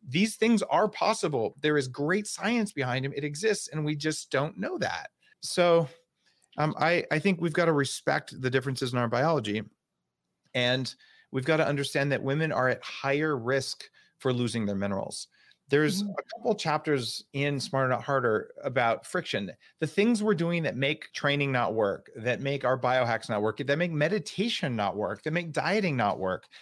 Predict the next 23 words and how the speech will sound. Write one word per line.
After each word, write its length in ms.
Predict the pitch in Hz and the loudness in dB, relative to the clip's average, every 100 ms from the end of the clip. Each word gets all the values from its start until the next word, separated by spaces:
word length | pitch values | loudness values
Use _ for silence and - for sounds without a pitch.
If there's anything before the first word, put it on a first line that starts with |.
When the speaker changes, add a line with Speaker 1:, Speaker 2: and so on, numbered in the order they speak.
| - - - - | -20 -20 -20 -2
Speaker 1:
So 160 | 139 120 | 0 2
what 240 | 135 202 | 4 4
if 240 | 202 - - _ - | 4 0 -14 _ -4
no 100 | 147 | 2
matter 180 | 156 135 | 2 2
how 280 | 151 151 | 0 2
hard 240 | 151 147 147 | 2 2 0
you 80 | 147 | -2
tried, 420 | 147 143 156 156 _ _ _ _ _ | 0 2 0 -4 _ _ _ _ _
it 60 | 131 | 0
wasn't 260 | 143 143 | 2 2
going 140 | 143 135 | 0 0
to 80 | |
work 240 | 123 127 127 | 0 0 0
because 160 | 120 113 | -4 -2
you 120 | 117 | -2
didn't 180 | 127 120 | 0 0
have 220 | 117 110 | -2 0
enough 200 | 110 107 | -2 -2
copper 380 | - 90 - 73 | 0 0 -2 -10
in 80 | |
your 100 | 69 | -12
body? 220 | 87 64 | -14 -14